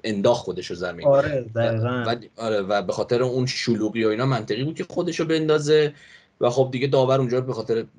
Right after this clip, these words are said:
Speaker 1: فکر می‌کنم همین، اه، این که یه مقدار سخت بود اونجا رد کردن اون پنالتی، پنالتی رو گرفت. ولی اونقدری که همه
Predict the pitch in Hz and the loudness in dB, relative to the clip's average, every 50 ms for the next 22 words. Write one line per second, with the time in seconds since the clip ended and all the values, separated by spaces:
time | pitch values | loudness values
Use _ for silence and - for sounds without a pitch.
0 | - _ _ _ _ _ _ _ _ _ - 110 98 113 123 - 113 110 107 104 | -20 _ _ _ _ _ _ _ _ _ -14 -12 -12 -10 -8 -6 -6 -6 -6 -6
1 | 95 90 - _ _ _ _ _ _ _ - 104 107 104 98 90 73 82 90 90 | -8 -14 -18 _ _ _ _ _ _ _ -10 -8 -8 -6 -6 -8 -8 -8 -6 -6
2 | 90 90 92 90 92 - - 87 95 - - 92 90 85 - _ - - 98 98 | -4 -4 -6 -6 -8 -10 -10 -12 -12 -6 -4 -4 -4 -6 -8 _ -8 -6 -4 -2
3 | 95 95 90 87 - - - 135 139 - 104 92 95 98 92 98 92 95 98 95 | -2 -2 -2 0 0 0 2 0 0 -2 -2 -2 -2 -2 0 0 0 0 0 -2
4 | - - - - 143 104 101 95 101 101 98 98 98 98 95 110 101 101 98 98 | -2 -6 -4 0 0 0 0 0 -2 -4 -4 -4 -6 -4 -4 -2 -2 -2 -2 -4
5 | 95 - - 117 120 131 131 131 - - - - - - _ - 123 110 107 104 | -6 -4 -2 0 0 0 0 -4 -8 -20 -20 -20 -20 -12 _ 0 2 2 4 4
6 | - 127 135 135 127 117 104 107 98 101 113 120 139 147 143 - _ - 135 127 | 6 6 6 6 6 2 0 0 -2 -4 -4 -4 -4 -4 -4 -6 _ -4 -2 -2
7 | 123 - - 147 156 147 175 - - 190 185 - - - 135 117 117 120 120 117 | -2 0 -2 -4 -4 -4 -6 -6 -6 -6 -4 -6 -6 -4 -4 -2 0 0 0 -2
8 | 117 | -4